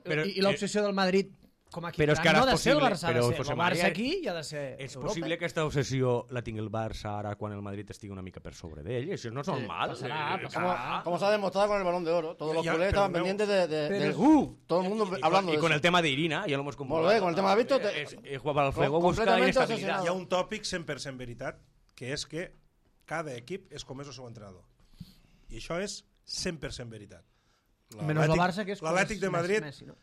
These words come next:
Speaker 4: l'Atlè-, bueno, lo, lo Barça és com és Messi. La,
Speaker 1: <laughs> Exacte.
Speaker 4: la, cent per cent veritat, eh? Vull dir, l'Atlètic de Madrid és com és Simeone,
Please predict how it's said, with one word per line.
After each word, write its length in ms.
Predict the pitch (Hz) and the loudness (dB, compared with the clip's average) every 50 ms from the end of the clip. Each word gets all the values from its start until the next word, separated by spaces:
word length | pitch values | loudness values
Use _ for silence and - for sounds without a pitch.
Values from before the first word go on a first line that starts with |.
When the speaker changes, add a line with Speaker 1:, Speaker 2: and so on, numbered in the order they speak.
| _ _ _ _ _ _ - | _ _ _ _ _ _ -6
Speaker 4:
l'Atlè-, 300 | 233 - 123 135 - - 135 | -6 -4 -2 -2 -4 -4 -4
bueno, 220 | - 120 117 220 208 - - - | -4 -4 -4 -6 -6 -8 -10 -12
lo, 80 | 120 127 - 131 | -12 -12 -10 -8
lo 60 | 117 | -6
Barça 180 | 131 151 147 180 | -4 -4 -4 -6
és 80 | 175 | -8
com 140 | - 170 147 | -8 -6 -6
és 100 | 165 143 | -6 -8
Messi. 280 | 131 120 107 - - - - - - - 143 - - | -8 -12 -14 -14 -16 -16 -16 -14 -14 -12 -12 -10 -6
La, 200 | 160 160 175 180 - - | -4 -2 -2 -2 -2 -4
Speaker 1:
<laughs> 20 | |
Exacte. 80 | 156 143 | -6 -6
Speaker 4:
la, 460 | 143 147 143 143 - - - - - | -4 -4 -4 -4 -6 -10 -14 -10 -6
cent 140 | - 220 233 | -6 -4 -4
per 60 | 226 190 | -4 -4
cent 100 | 220 220 | -4 -2
veritat, 340 | 220 208 190 - 180 160 151 | -2 -2 -2 -2 -2 -2 -2
eh? 40 | 185 | -4
Vull 100 | 190 175 | -4 -4
dir, 120 | 165 156 | -6 -8
l'Atlètic 500 | 143 - 147 147 139 147 175 190 196 180 | -8 -8 -6 -4 -2 -2 -2 -4 -4 -6
de 20 | |
Madrid 200 | 170 170 175 - 156 | -6 -6 -6 -6 -8
és 80 | - | -12
com 160 | - 151 131 127 | -12 -12 -14 -14
és 80 | 120 | -14
Simeone, 400 | - 147 139 156 175 185 190 214 | -14 -14 -12 -12 -10 -10 -10 -10